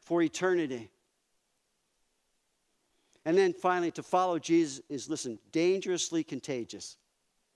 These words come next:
It's dangerously contagious. You have these things that we're looking at here, this great commotion. There's commotion,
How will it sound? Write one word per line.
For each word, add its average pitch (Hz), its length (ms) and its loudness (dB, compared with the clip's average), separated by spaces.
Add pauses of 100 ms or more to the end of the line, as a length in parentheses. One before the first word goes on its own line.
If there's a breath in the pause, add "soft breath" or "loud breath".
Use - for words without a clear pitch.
(760 soft breath)
It's 143 220 0
dangerously 170 800 2
contagious. 131 800 -6 (520 soft breath)
You 214 200 2
have 208 220 4
these 185 200 -4
things 185 260 2
that 165 60 0
we're 156 120 -2
looking 165 280 0
at 156 120 0
here, 160 200 0
this 135 160 -6
great 185 360 -2
commotion. 151 580 -2
There's 131 160 -6
commotion, 190 760 0